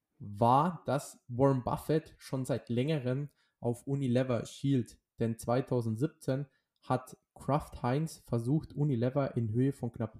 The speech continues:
hundertvierzig Milliarden Dollar zu übernehmen. Das hat nicht geklappt, aber das ist natürlich für Unilever auf jeden Fall ein absolutes Qualitätssiegel. Wie gesagt,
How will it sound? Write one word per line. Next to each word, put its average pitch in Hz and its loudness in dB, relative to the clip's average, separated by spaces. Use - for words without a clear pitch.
hundertvierzig 147 0
Milliarden 120 0
Dollar 113 2
zu - -2
übernehmen. 110 -2
Das 143 2
hat 143 2
nicht 147 0
geklappt, - -2
aber 127 2
das 117 -2
ist 123 -8
natürlich 120 -2
für 123 -2
Unilever 123 0
auf - -10
jeden 123 -4
Fall 117 -2
ein 110 -4
absolutes - -4
Qualitätssiegel. 131 -2
Wie 131 0
gesagt, 131 2